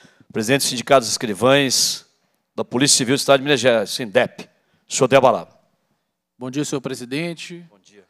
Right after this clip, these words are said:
Speaker 2: Bom dia, componentes da mesa, nossos colegas das entidades sindicais, diretores. É, queria, primeiramente, parabenizar o,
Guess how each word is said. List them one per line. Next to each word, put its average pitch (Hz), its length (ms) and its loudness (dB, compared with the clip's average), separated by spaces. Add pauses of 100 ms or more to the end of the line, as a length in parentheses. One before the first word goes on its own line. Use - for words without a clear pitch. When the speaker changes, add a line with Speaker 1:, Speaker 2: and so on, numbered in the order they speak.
Speaker 2:
Bom 117 140 -20
dia, 120 140 -20
componentes 120 560 -12
da 120 120 -14
mesa, 147 600 -12 (180)
nossos 123 320 -14
colegas 123 640 -8
das 120 200 -14
entidades 120 420 -10
sindicais, 160 540 -8
diretores. 151 880 -4 (640)
É, 120 480 -8
queria, 135 540 -4
primeiramente, 131 640 -6
parabenizar 131 720 -6
o, 123 400 -10